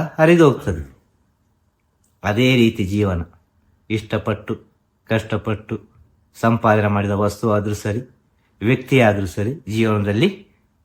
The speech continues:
ಕಳೆದು ಹೋಗ್ತಾರೆ ಎಂಬ ಸತ್ಯವನ್ನು ತಿಳಿಯಿರಿ. ಯಾವುದು ನಿಮ್ಮದು ಇಲ್ಲಿ ಸ್ವಂತವಲ್ಲ, ಎಲ್ಲವೂ ಕಳೆದು ಹೋಗ್ತಾ ಉಂಟು, ಎಲ್ಲವೂ ಬಿಟ್ಟು ಹೋಗ್ತಾ ಉಂಟು, ಎಲ್ಲವೂ ದುಃಖವನ್ನು ಕೊಡ್ತಾ ಉಂಟು ಅಂತೇಳಿ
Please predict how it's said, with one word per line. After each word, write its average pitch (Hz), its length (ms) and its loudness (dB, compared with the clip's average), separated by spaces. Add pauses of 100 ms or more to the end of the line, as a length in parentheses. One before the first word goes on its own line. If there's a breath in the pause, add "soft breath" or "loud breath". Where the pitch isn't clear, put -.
(140)
ಕಳೆದು 135 380 2
ಹೋಗ್ತಾರೆ 98 680 -2 (220)
ಎಂಬ 107 200 -2
ಸತ್ಯವನ್ನು 113 560 -2
ತಿಳಿಯಿರಿ. 87 440 -6 (760)
ಯಾವುದು 123 340 4
ನಿಮ್ಮದು 117 300 2
ಇಲ್ಲಿ 110 180 0
ಸ್ವಂತವಲ್ಲ, 95 640 -4 (840)
ಎಲ್ಲವೂ 131 560 4 (760)
ಕಳೆದು 113 340 0
ಹೋಗ್ತಾ 101 260 -2
ಉಂಟು, 90 420 -4
ಎಲ್ಲವೂ 123 440 4
ಬಿಟ್ಟು 120 500 -4
ಹೋಗ್ತಾ 101 300 -4
ಉಂಟು, 87 280 -4
ಎಲ್ಲವೂ 131 500 2
ದುಃಖವನ್ನು 117 500 0
ಕೊಡ್ತಾ 98 300 -4
ಉಂಟು 85 300 -4
ಅಂತೇಳಿ 80 360 -10